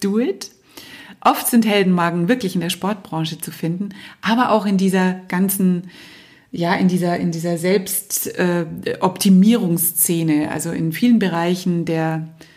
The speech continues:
persönlichen Weiterentwicklungsszene. Ähm, die Sprache des Helden ist motivierend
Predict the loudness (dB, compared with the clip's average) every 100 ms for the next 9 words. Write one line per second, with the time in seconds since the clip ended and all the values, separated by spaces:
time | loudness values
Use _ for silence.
0 | _ _ -8 -2 2 2 2 0 0 -2
1 | -8 -18 -14 -2 2 2 0 -2 -2 -4
2 | -4 -2 -2 -4 -4 -2 0 0 -2 -10
3 | -20 -20 -20 -20 -20 _ -6 0 4 4
4 | 2 -4 -16 _ _ -4 0 0 -4 -4
5 | -2 -2 0 0 0 -2 -2 -2 -2 0
6 | 0 0 -2 0 2 4 4 2 -4